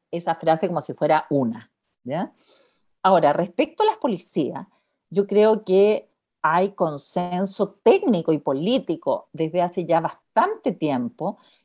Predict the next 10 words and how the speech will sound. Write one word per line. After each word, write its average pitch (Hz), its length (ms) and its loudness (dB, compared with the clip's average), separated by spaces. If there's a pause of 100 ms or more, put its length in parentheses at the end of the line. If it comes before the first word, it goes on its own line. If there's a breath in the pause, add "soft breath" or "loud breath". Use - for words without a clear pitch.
que 214 140 0
Carabineros 202 880 2 (120)
requiere 208 1000 2 (360)
una 214 680 2
reforma 180 840 0 (140)
profunda. 160 1080 0 (420 soft breath)
Algunos 269 440 4
hablan 214 280 4
de 185 60 4
refundación, 226 1120 0